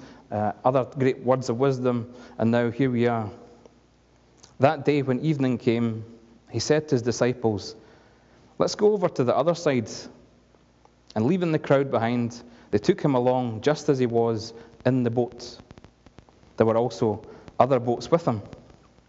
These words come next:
A furious squall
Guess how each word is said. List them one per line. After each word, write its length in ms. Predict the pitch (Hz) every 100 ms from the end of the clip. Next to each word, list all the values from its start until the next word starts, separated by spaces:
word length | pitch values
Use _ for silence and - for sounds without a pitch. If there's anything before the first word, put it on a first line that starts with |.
| _ _ _ _ _ _ - - - - - - _ - _ _ - - -
A 40 |
furious 460 | - - 185 147 -
squall 560 | - 143 156 135 110